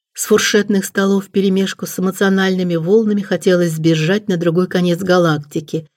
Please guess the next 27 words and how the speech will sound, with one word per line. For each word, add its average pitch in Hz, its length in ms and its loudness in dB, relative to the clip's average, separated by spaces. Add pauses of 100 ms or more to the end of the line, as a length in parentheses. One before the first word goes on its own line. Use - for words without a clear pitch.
(180)
Я 175 380 2
тщетно 165 480 0
обыскал 165 560 0
зал 156 300 2
взглядом, 190 560 0
пытаясь 180 500 0
отыскать 170 640 -2
адъютанта 185 640 0
Клифф. 170 480 -2 (340)
Где 175 380 4
же 160 160 0
она? 160 520 0 (640)
Я 220 300 4
закончил 165 560 0
историю 170 480 2
с - 60 -8
Сирилем 165 520 4
Нуаре. 165 540 2 (1300)
Спасибо. 165 560 2
Если 185 340 2
в 170 60 0
будущем 175 440 0
всё-таки 165 580 2
вновь 165 480 -2
решите 165 380 -2
поручить 165 420 -2
мне 170 340 -2